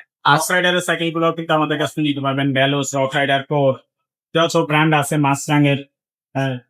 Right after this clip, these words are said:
মেরিনের সব সাইকেল কিন্তু আমাদের কাছে ইনশাল্লাহ অ্যাভেলেবল পেয়ে যাবেন। এছাড়া বাচ্চাদের সাইকেল যদি কেউ নিতে চান, সেগুলো আছে।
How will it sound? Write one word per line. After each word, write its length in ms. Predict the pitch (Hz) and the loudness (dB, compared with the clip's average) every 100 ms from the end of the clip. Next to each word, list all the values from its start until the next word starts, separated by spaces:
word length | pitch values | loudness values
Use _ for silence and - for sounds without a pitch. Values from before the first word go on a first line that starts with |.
| - | -4
মেরিনের 600 | 156 151 151 156 139 139 | 0 2 2 2 2 -2
সব 220 | - 165 | 0 0
সাইকেল 340 | 151 165 156 | 0 -4 -2
কিন্তু 200 | 151 151 | -2 0
আমাদের 260 | 151 135 127 | 0 0 -2
কাছে 280 | 131 - 156 | -4 -2 -2
ইনশাল্লাহ 460 | 175 147 - 131 | 0 -2 -2 -2
অ্যাভেলেবল 400 | 123 123 123 123 | 0 0 -2 -2
পেয়ে 200 | 135 135 | -2 -4
যাবেন। 200 | 120 113 | -4 -4
এছাড়া 280 | 123 143 165 | -4 -2 0
বাচ্চাদের 400 | 156 151 165 160 | 0 0 0 -2
সাইকেল 280 | 165 165 156 | 0 0 0
যদি 180 | 151 147 | 0 0
কেউ 120 | 147 | 0
নিতে 240 | 147 135 | 0 -2
চান, 180 | 139 147 | -6 -6
সেগুলো 320 | 127 143 143 | -6 -4 -2
আছে। 240 | 139 - | -2 -2